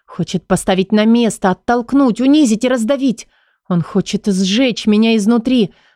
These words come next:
но я крепче жмусь к его обнаженной груди, желая достучаться до своего бессердечного Кая. «Пожалуйста, лучше придуши меня, но я не буду ни с кем, кроме тебя!»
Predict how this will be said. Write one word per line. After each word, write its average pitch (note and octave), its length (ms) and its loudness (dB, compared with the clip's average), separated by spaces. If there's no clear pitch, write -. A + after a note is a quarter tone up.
но F#3+ 100 0
я F#3 140 -2
крепче A3+ 520 -2
жмусь A3 360 2
к - 80 -18
его G#3+ 260 0
обнаженной A3 540 2
груди, A#3 440 0
желая G3+ 340 2
достучаться G#3+ 640 -2
до G3 140 0
своего A#3+ 380 0
бессердечного A#3+ 840 -2
Кая. A3 460 0
«Пожалуйста, F#3 680 -2
лучше C#4 280 0
придуши D4 520 0
меня, C4 420 0
но A#3+ 80 0
я A3 140 2
не A#3+ 120 2
буду A3+ 280 2
ни B3+ 140 2
с - 140 -6
кем, C#4 260 0
кроме A#3 300 2
тебя!» A3+ 420 0